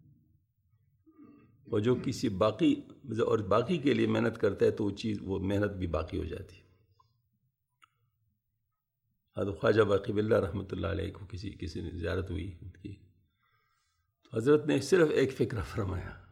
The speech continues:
اور وہ اپنے نام کے مناسبت سے فرمایا۔ فرمایا، "جو چیز اللہ کے لیے ہے وہ باقی ہے، اور جو چیز اللہ کے لیے نہیں ہے وہ فانی ہے۔"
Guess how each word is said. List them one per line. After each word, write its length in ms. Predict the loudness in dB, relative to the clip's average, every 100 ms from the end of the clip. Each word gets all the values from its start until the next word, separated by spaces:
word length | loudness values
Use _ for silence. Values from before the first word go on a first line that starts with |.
| _
اور 140 | -6 -2
وہ 160 | 0
اپنے 240 | 0 0 -2
نام 280 | 0 -2
کے 60 | -2
مناسبت 520 | -6 -8 -8 -8 -10
سے 100 | -12
فرمایا۔ 400 | -12 -10 -10 -10 -12 -20 -20 _ _ _ _ _ _ _ _ _ _ _ -4
فرمایا، 600 | -2 2 4 4 2 -4 -14 -10
"جو 600 | 4 10 12 10 6 -4 -20 _ _ _ _ _ _ _ -20 _ _ _ _ _ _ _ _ _ _ _ _
چیز 320 | 2 4 8 6 6 2
اللہ 320 | 2 2 0 -2
کے 120 | -8
لیے 240 | -6 -6
ہے 300 | -8 -10 -10 -14 _ _ _ _
وہ 240 | -4 -2
باقی 360 | -2 -4 -6 -10
ہے، 280 | -12 -20 _ _ _ _ _ _ _ _ _
اور 100 | -6
جو 200 | 0 0
چیز 320 | 2 0 0 0 -4 -4
اللہ 180 | -2 0
کے 200 | 0 -2
لیے 180 | -2 -2
نہیں 280 | -2 -4 -4
ہے 80 |
وہ 120 | -6 -8
فانی 340 | -10 -12
ہے۔" 60 | -14